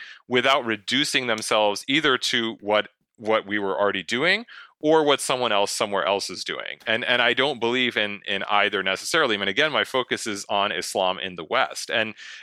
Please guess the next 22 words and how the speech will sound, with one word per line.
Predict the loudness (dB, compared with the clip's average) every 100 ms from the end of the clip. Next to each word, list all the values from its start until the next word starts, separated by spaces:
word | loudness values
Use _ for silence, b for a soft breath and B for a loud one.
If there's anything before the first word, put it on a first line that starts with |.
| B
and | 0 0
so | 2 0
to | 2 0
your | 0
point | 0 2 2 2
on | 2
Islamic | 0 2 2 2 -2
law, | 0 4 4
I | 4
mean, | 2 0
if | 0
we | 2 4
are | 4
invested | 2 2 2 2 -2 -2
in | -2 -4
the | -6
health | -2 -2 -2 -6
and | -2
prosperity | -2 0 0 0 0 -4
of | -4
Muslim | -6 -8 -10
communities, | -8 -4 -4 -4 -4 -4